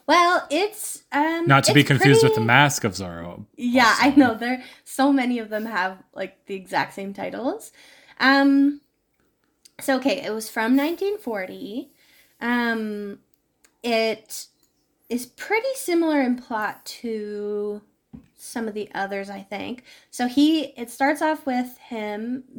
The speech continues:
Speaker 1: Diego de Vega, um, in Madrid, like, at, like, learning how to be a swordsman at, like, army <laughs> college.
Speaker 2: Yeah,
Speaker 1: Whatever.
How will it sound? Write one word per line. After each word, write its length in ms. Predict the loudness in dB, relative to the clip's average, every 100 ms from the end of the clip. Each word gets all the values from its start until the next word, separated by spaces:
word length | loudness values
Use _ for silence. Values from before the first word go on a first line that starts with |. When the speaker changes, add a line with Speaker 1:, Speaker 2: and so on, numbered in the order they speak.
| -20 _ -12
Speaker 1:
Diego 760 | -4 -4 -2 -2 -2 -4 -8 -14 _ _ _ _
de 140 | -8
Vega, 480 | -6 -6 -2 -2 -2 -10 -20 -20 -10
um, 460 | -2 0 0 -2 -6 -8
in 760 | -6 -4 -2 -2 -4 -4 -6 -8
Madrid, 640 | -6 -6 -4 -2 0 0
like, 280 | 0 -2 -4
at, 260 | -4 -4 -4 _ _ _ _ _
like, 200 | -12 -12 -16 -16
learning 300 | -10 -6 -6
how 120 | -6
to 60 | -8
be 180 | -6 -6
a 60 |
swordsman 840 | -6 -6 -8 -10 -10 -8 -2 0 0 -6
at, 220 | -12 -10
like, 220 | -8 -8 -10 _ -12
army 320 | -10 -8 -8
<laughs> 0 |
college. 720 | -2 -2 2 2 2 0 -4 _ _ -20 -20 _ _
Speaker 2:
Yeah, 340 | 0 2 2
Speaker 1:
Whatever. 60 | 0